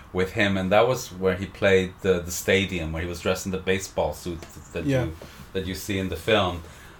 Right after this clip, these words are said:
Speaker 1: I mean, I remember that moment, um, you know, and he, he appeared with those gla-, you know, glasses, uh, in the cover of Time magazine. I remember, like, you know, I'm watching the I'm Still Standing video, yeah,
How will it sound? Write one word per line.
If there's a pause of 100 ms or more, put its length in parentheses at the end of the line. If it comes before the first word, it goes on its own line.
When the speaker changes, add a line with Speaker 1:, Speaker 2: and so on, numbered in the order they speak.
Speaker 1:
I
mean,
I
remember
that
moment, (160)
um,
you
know,
and
he,
he
appeared
with
those
gla-,
you
know,
glasses, (460)
uh,
in
the
cover
of
Time
magazine. (400)
I
remember,
like,
you
know,
I'm (120)
watching
the
I'm
Still
Standing
video, (440)
yeah,